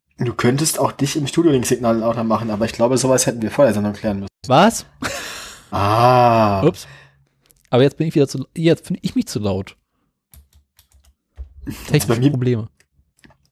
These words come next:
Speaker 1: Nachrichten.
Speaker 2: Jetzt
Speaker 1: Bitte.
Speaker 2: höre ich dich wieder nicht.
Speaker 1: Meine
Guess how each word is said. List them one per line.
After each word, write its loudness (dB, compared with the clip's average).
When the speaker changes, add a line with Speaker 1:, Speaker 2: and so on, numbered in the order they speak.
Speaker 1:
Nachrichten. 0
Speaker 2:
Jetzt 2
Speaker 1:
Bitte. 2
Speaker 2:
höre 6
ich 6
dich 2
wieder 4
nicht. 0
Speaker 1:
Meine -2